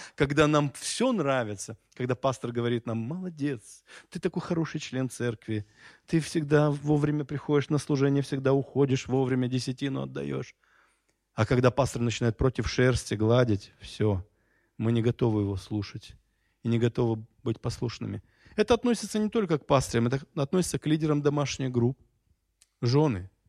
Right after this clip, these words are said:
положите руку на сердце. Когда вы последний раз слушали своего мужа? Когда муж сказал: «Ты знаешь, дорогая, а я против».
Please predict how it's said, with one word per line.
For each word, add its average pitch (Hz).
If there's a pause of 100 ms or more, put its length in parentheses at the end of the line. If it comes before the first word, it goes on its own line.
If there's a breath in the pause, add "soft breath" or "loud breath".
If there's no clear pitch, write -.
(460)
положите 175
руку 120
на 113
сердце. 123 (500)
Когда 156
вы 165
последний 123
раз 113
слушали 127
своего 104
мужа? 104 (460)
Когда 107
муж 113
сказал: 101
«Ты 123
знаешь, 156
дорогая, 98 (220)
а 165
я 185
против». 92